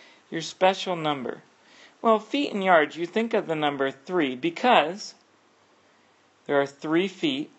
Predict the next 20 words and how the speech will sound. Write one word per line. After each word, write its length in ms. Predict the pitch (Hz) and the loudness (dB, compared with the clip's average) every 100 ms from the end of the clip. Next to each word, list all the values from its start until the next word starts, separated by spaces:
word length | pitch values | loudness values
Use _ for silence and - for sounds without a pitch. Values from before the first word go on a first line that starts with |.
| _ _ _ - | _ _ _ -10
in 200 | 214 185 | -6 -4
one 200 | 147 147 | -4 -2
yard. 340 | 175 156 - - _ _ _ _ _ _ _ _ _ _ - _ - | -2 -2 -4 -20 _ _ _ _ _ _ _ _ _ _ -20 _ -4
And 140 | 240 | 0
then 160 | 277 302 | 4 4
all 160 | 269 240 | 2 2
you're 160 | 208 | 2
simply 480 | 190 208 180 170 160 | 0 -4 -4 -2 0
doing 360 | 143 147 147 156 | 0 0 -2 -2
is 340 | 135 160 - _ | -4 -6 -10 _
six 760 | - - - 165 190 - - - _ _ _ - | -20 -16 0 2 2 -2 -18 -20 _ _ _ -6
divided 680 | 190 156 139 135 135 139 147 _ _ _ | -4 2 2 2 0 -8 -12 _ _ _
by 400 | 123 120 120 120 120 _ | -6 -4 -2 -4 -10 _
three. 320 | 147 143 135 | -6 -2 0
And 100 | 123 | -2
that's 200 | 135 135 | -4 -6
what 100 | 147 | -6
they've 180 | 143 131 | -4 -2
done 200 | 139 131 | -2 -4
here. 260 | 131 147 | -2 -2